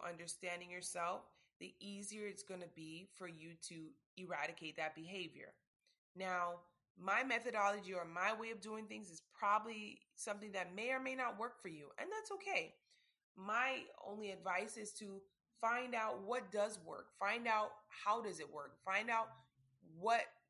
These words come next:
and when should you act. You know, should it be s-, find someone as a filter? "Hey, um, deciding on this, this is what's going on. You know, um, this is what I'm thinking. What do you think?"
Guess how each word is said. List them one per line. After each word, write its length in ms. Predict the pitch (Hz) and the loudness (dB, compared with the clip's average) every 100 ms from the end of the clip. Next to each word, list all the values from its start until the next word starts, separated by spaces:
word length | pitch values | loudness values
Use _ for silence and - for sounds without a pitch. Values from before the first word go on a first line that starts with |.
| _ _ _ _ - | _ _ _ _ -2
and 260 | 196 185 185 | 0 0 0
when 400 | 202 202 196 202 202 _ _ | 2 2 2 -4 -12 _ _
should 260 | - - 208 170 | -10 -6 -6 -6
you 220 | 190 185 - | -8 0 4
act. 420 | 170 - - - _ _ _ - | 4 2 -10 -16 _ _ _ -8
You 140 | 185 | -2
know, 280 | 175 175 190 - | 0 0 -2 -14
should 240 | - - 240 | -6 -4 -4
it 100 | 202 | -4
be 200 | 233 214 | -6 -6
s-, 180 | 202 - - | -10 -12 2
find 260 | 208 214 226 | 4 4 2
someone 260 | 233 208 | 0 0
as 140 | 202 208 | 0 -4
a 40 | |
filter? 420 | 208 226 220 143 - _ | -2 -2 -2 -8 -10 _
"Hey, 360 | 185 165 139 _ _ _ _ _ | 0 0 -2 _ _ _ _ _
um, 380 | 180 180 175 170 | 2 4 2 -2
deciding 460 | 180 180 214 226 233 | -6 2 4 4 2
on 160 | 208 | -2
this, 220 | 185 180 - | -2 -6 -8
this 160 | 208 226 | -8 -8
is 100 | 247 | -4
what's 220 | 254 254 | -4 -4
going 260 | 226 226 226 | -4 -2 0
on. 340 | 165 165 254 _ _ _ - _ | 0 0 -6 _ _ _ -20 _
You 160 | 180 180 | -6 -2
know, 380 | 160 160 160 - 156 | 0 0 -2 -6 -4
um, 300 | 160 156 147 151 _ _ _ _ _ _ _ | -4 -4 -8 -18 _ _ _ _ _ _ _
this 220 | 170 208 | -2 -2
is 100 | 220 | -2
what 120 | 214 208 | 0 0
I'm 120 | 208 | 0
thinking. 540 | 196 190 190 190 196 - 165 | -2 -2 -4 -6 -6 -14 -6
What 180 | 190 | -4
do 60 | 180 | -4
you 100 | 170 | -8
think?" 380 | 160 131 - | -12 -14 -16